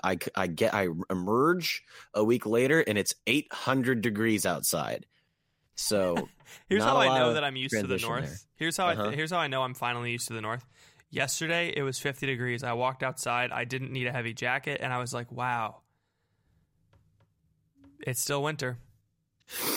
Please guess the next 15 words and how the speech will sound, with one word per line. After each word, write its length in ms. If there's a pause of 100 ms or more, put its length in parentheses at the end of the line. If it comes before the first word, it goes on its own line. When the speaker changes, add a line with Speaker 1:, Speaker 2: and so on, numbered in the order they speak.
Speaker 2:
I 100
was 100
like, 140
"Something's 360
gonna 140
happen. 480
This 180
is 220
Speaker 1:
Yep. 120
Speaker 2:
fake. 240
This 140
is 120
false 340
Speaker 1:
Mm-hmm. 120
Speaker 2:
spring." 380